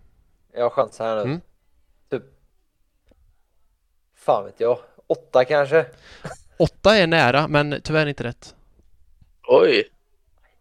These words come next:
Speaker 3: Tobias?
Speaker 2: Tobbe?
Speaker 3: De har nog vunnit tio då.
Speaker 2: Tio är, eh, inte lika nära och fel.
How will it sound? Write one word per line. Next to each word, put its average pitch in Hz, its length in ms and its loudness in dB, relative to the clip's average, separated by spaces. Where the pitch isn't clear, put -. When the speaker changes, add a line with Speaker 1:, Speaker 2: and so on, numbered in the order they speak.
Speaker 3:
Tobias? 135 760 0
Speaker 2:
Tobbe? 135 280 -2
Speaker 3:
De 127 140 -4
har 143 60 -4
nog 175 100 0
vunnit 151 260 -2
tio 147 480 -2
då. 117 200 4
Speaker 2:
Tio 214 480 0
är, 208 460 4
eh, 196 580 0
inte 214 200 0
lika 214 280 0
nära 143 360 4
och - 280 -2
fel. 113 360 -2